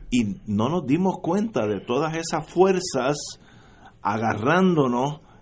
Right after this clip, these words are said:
y, y básicamente atándonos a lo que podíamos o no hacer en el sentido político.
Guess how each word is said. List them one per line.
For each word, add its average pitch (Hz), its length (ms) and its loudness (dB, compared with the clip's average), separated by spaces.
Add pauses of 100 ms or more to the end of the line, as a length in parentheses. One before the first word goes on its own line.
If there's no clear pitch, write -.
(120)
y, 117 420 0
y 92 320 -10
básicamente 147 720 0
atándonos 139 800 4
a 104 100 -2
lo 107 140 -2
que 104 100 -2
podíamos 143 600 2
o 117 120 2
no 123 160 4
hacer 156 320 0
en 131 140 2
el 110 80 -2
sentido 113 360 0
político. 110 580 0